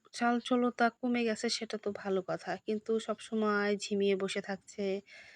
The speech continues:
ও দাঁড়াইতে পারছে না, বেশিক্ষণ হাঁটতে পারছে না। তারপরে বসে থাকতে গেলেই মাথা নিচু হয়ে পড়ে যাচ্ছে। তো সব মিলিয়ে দু-, একটা দুশ্চিন্তা কে-, কেটে গেলে আর একটা শুরু হয়।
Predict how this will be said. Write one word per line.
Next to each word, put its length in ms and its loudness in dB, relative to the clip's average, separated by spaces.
ও 120 4
দাঁড়াইতে 400 2
পারছে 400 -2
না, 180 0
বেশিক্ষণ 400 -2
হাঁটতে 340 -4
পারছে 440 -4
না। 240 -2
তারপরে 600 2
বসে 320 0
থাকতে 360 0
গেলেই 280 4
মাথা 380 0
নিচু 300 0
হয়ে 220 2
পড়ে 300 -2
যাচ্ছে। 360 -6
তো 140 -4
সব 220 -2
মিলিয়ে 500 2
দু-, 160 4
একটা 480 0
দুশ্চিন্তা 560 -2
কে-, 260 -10
কেটে 240 0
গেলে 180 4
আর 160 0
একটা 220 -6
শুরু 300 -4
হয়। 260 -6